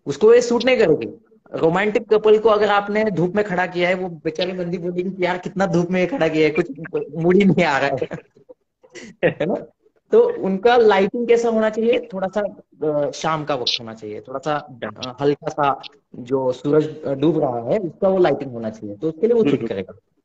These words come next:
Speaker 2: पाँच,
Speaker 1: है ना?
Speaker 2: साढ़े
Speaker 1: या
Speaker 2: पाँच।
Speaker 1: आप
Speaker 2: शाम को पाँच, साढ़े पाँच बजेगा।
Speaker 1: क्या?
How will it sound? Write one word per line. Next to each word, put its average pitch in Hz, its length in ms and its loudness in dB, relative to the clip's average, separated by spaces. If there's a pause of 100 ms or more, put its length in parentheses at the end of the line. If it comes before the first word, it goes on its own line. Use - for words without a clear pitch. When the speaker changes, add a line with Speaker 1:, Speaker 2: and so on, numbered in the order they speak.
(280)
Speaker 2:
पाँच, 151 100 2
Speaker 1:
है 151 60 4
ना? 156 60 -2
Speaker 2:
साढ़े 147 160 2
Speaker 1:
या 135 200 2
Speaker 2:
पाँच। - 40 -10 (140)
Speaker 1:
आप 165 1000 0
Speaker 2:
शाम 160 80 -4
को 180 80 2
पाँच, 165 340 0
साढ़े 165 180 2
पाँच 147 220 -2
बजेगा। 110 340 -10 (440)
Speaker 1:
क्या? 190 140 0